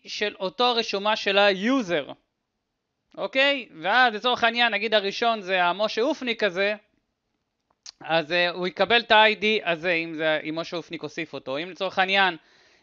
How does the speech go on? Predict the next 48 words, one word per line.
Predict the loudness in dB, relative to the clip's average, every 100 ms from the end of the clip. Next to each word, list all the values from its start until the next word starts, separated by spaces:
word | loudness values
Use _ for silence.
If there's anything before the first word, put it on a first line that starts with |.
| -8
אה, | 0 4 4 4 4 4 2 2 2
האדמין | 8 8 8 2
הוסיף | -4 -4 -2
אותו, | 0 2 2
אז | 4
זה | 2
יהיה | 2 4 2
בעצם | 0 -4 -4 -2
ה-user | -2 -2 -2
איי | 0 0
די | 0 -4
אצלו | -4 -2 0
בטויז, | 0 -2 -2 -4 -6 -14 -20 -16
וכך | -4 2 2 2 -4
הלאה. | -4 -4 -12 _ _ _ -8
ובעצם, | -2 0 2 0 0
אם | -6
אנחנו | -6 -6
מסתכלים | -8 -4
על | -4
זה | -2 0 2 2
ממש | 0 0 0
כמו | -2 -2
אל | -2
אס | -4
קיו | -2 2
אל, | 2 2
זה | -4
סוג | -8 -6 -4
של | -4 -4 -2
forgery | -2 -2 -8 -10
key. | -14 -16 -12
אוקיי? | -8 -6
בעצם | -6 -6 -8
זה | -10
באמת | -8 -6
גם | -8
נקרא | -6 0 0 0
ככה | -4 -6
גם | -4 -4
במונגו, | -4 -6 -2 -2 -2 -6 _ _ _ -2
key | 0 -2
זר, | 0 4 4 4
אוקיי? | -4 -4 -4 -2
key | -2
בעצם | -2 -2 -4 -6 -4
collection | -4 -4 -6
זר, | 0 2